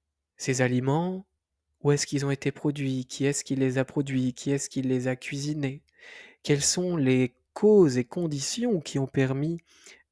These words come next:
euh, la naissance de cette nourriture et son arrivée dans l'assiette. La pluie, le vent, le soleil, la terre. On peut penser aux agriculteurs, on peut penser aux cuisiniers,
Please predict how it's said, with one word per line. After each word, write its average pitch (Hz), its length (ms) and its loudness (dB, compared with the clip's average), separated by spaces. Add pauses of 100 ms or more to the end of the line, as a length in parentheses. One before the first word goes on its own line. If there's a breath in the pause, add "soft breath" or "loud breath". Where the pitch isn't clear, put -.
euh, 131 460 -2
la 139 160 -2
naissance 143 640 -2
de 139 80 -2
cette 123 260 -4
nourriture 143 560 -2
et - 20 0
son 135 200 -6
arrivée 127 340 -2
dans 131 120 -2
l'assiette. - 580 -4 (500 loud breath)
La 127 140 -4
pluie, 131 460 2
le 117 160 -2
vent, 131 320 -4
le 127 100 -4
soleil, 143 580 0
la 135 140 -4
terre. 139 540 -2 (500 loud breath)
On - 60 -16
peut 135 140 -4
penser 135 340 -4
aux 139 140 -2
agriculteurs, 143 800 0
on - 60 -8
peut - 140 -2
penser 143 320 -4
aux 139 80 0
cuisiniers, 151 640 -4